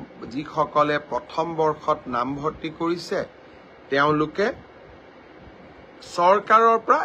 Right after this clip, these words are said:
এহেজাৰ টকা পাব। উচ্চতৰ মাধ্যমিক দ্বিতীয় বৰ্ষলৈ যেতিয়া উন্নত হ'ব, তেতিয়াও পাব। আৰু অহাবাৰ প্ৰথম বৰ্ষত যিসকলে নামভৰ্তি কৰিব, তেওঁলোকেও পাব। হায়াৰ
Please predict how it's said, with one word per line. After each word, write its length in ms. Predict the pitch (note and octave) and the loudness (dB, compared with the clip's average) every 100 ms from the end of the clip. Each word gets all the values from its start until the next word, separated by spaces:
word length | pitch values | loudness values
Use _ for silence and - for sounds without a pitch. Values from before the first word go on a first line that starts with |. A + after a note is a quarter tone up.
| - - | -4 -6
এহেজাৰ 460 | C#3+ D#3 E3+ E3 E3 D#3 | -4 -2 0 2 2 0
টকা 240 | B2+ - B2 | -6 -2 -4
পাব। 160 | G2+ - - - - - - - - - - | -4 -10 -16 -20 -20 -20 -20 -20 -20 -16 -6
উচ্চতৰ 540 | A3+ - C#4 D4 D#4 D4+ D4 | -6 2 4 6 6 4 4
মাধ্যমিক 540 | C#4 C4+ C#4 C#4+ D4+ - - - C3+ A#2+ | 2 0 0 0 -4 -10 -20 -20 -10 -8
দ্বিতীয় 380 | E3 - G3+ A3 A3 | -8 -4 0 2 0
বৰ্ষলৈ 460 | G#3+ - A3+ A3+ G#3+ | 0 0 4 4 4
যেতিয়া 300 | G#3 A3+ A3 G#3 | -4 -2 0 0
উন্নত 340 | F#3 G3 G3+ A3 G#3+ | -2 -2 0 0 -2
হ'ব, 140 | G#3+ C4 C4 | 0 0 0
তেতিয়াও 480 | F3+ E3+ G#3 G#3 G3 D#3 | -4 -4 -4 2 2 0
পাব। 160 | B2 G2 - - - - - - - | -8 -10 -18 -20 -20 -20 -20 -10 4
আৰু 120 | A#3 C#4 - D3+ | 6 6 2 -4
অহাবাৰ 460 | E3+ E3+ B3+ D4+ D4 C4 | -2 2 4 6 4 2
প্ৰথম 340 | G3 - G#3 G#3 | 0 0 -4 0
বৰ্ষত 360 | G3 G3 F#3+ F#3 D3+ | 0 0 -2 -4 -6
যিসকলে 580 | F3+ - E3 E3+ E3+ D#3+ D3 | -10 -8 -6 -4 -4 -4 -4
নামভৰ্তি 540 | C#3 D3+ C3+ C#3+ - C3+ | -6 -6 -10 -12 -12 -12
কৰিব, 280 | B2+ A#2 A#2+ E3 G4+ - - - - - | -10 -10 -4 -4 -4 -8 -20 -20 -16 -6
তেওঁলোকেও 560 | C3+ C#3 D#3 D3+ E3 - | -2 -2 -4 -4 -6 -6
পাব। 160 | - - - - - - - - - - - - - | -8 -12 -16 -20 -20 -20 -20 -20 -20 -20 -20 -18 -2
হায়াৰ 320 | D#3 G#3+ C#4+ | 2 4 4